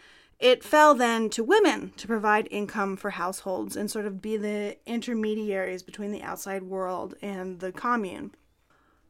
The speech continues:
Even in the mostly self-sustaining communes like Pinnacle, some level of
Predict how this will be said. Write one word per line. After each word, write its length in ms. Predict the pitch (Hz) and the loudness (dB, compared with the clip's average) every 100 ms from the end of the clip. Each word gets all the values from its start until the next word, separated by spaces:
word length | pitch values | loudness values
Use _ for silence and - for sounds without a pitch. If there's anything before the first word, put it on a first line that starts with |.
| _ | _
Even 400 | 302 311 320 311 | 8 10 12 10
in 280 | 294 285 277 | 10 8 10
the 100 | 262 | 10
mostly 600 | 254 247 262 - 262 240 | 8 6 4 4 4 4
self-sustaining 760 | 226 226 226 233 233 226 226 220 | 2 0 0 -2 -4 -4 -2 -4
communes 580 | - 214 214 202 190 202 | 0 0 0 -2 -4 2
like 260 | 277 294 | 2 2
Pinnacle, 600 | - 220 208 202 196 196 - | -4 -4 -2 0 0 0 -4
some 380 | - 233 254 240 | 0 2 4 4
level 300 | 220 220 | 2 2
of 80 | 220 | 0